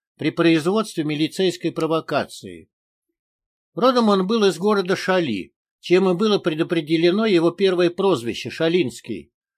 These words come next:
Но краснословы из столицы окрестили его в этой связи Шаолинским. Да так и повелось Хараеву быть связанным с монастырем,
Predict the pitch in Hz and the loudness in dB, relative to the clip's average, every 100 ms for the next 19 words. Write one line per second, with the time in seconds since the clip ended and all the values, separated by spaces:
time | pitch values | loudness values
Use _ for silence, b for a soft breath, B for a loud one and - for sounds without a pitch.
0 | _ _ 135 - 185 - 185 180 226 254 | _ _ -6 0 0 2 0 -2 0 2
1 | 208 139 117 - 165 160 135 - 139 160 | 2 0 -4 -2 0 2 0 -4 -6 -2
2 | 160 156 - 233 190 156 165 165 175 175 | -2 -2 -6 -2 0 2 2 2 2 0
3 | 165 165 220 214 147 104 _ _ _ - | -2 -2 -2 0 -2 -6 _ _ _ 0
4 | 165 202 214 143 - - 190 - _ _ | 2 4 0 -4 -8 -14 -14 -16 _ _
5 | _ _ - 139 240 247 220 - 180 165 | _ _ -8 -2 0 2 0 2 4 4
6 | 139 123 - 151 208 233 135 117 147 139 | 2 -2 -2 0 2 2 0 -2 -6 -4
7 | 160 208 170 165 156 160 151 160 - 175 | -2 -2 -2 -4 -4 -6 -6 -4 0 2
8 | 220 233 | 2 0